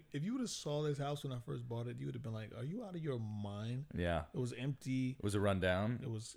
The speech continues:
Speaker 1: it was, it was empty for
Speaker 2: I
Speaker 1: two
Speaker 2: mean, it's
Speaker 1: years.
Speaker 2: so beautiful now, but
Speaker 1: Yeah, I mean, it took me two and a half years and a marriage
Speaker 2: Yeah.
Speaker 1: to do it.
Speaker 2: <laughs>
Speaker 1: But,
Speaker 2: Yeah.
Speaker 1: you know, it was just, it was just, it was awful. But I
Speaker 2: Yeah.
Speaker 1: s-,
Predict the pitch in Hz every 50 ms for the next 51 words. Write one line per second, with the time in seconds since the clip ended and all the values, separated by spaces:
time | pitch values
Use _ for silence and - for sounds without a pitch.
0 | - _ - - 160 175 - - - 147 143 139 131 170 160 180 185 - 143 -
1 | - 113 - 85 113 113 104 92 85 143 110 107 131 135 113 80 87 90 101 120
2 | 123 113 - - 80 73 73 80 87 78 69 64 - - 139 143 147 143 131 131
3 | 135 135 131 127 120 - 147 147 - 135 127 117 - 135 123 123 120 120 117 113
4 | 113 120 120 117 113 107 110 104 98 95 101 120 143 156 123 117 120 127 - -
5 | - - - - - - - 92 - 139 127 123 151 175 170 139 131 135 - -
6 | 170 127 - - 147 131 147 147 147 - - 165 160 160 160 143 135 131 143 147
7 | 151 156 147 135 147 151 147 135 - - - 185 151 139 139 127 - 139 127 117
8 | - - - 135 117 113 113 - - - - - - 113 131 131 - - 90 92
9 | - - 123 110 110 117 127 120 - 76 71 - -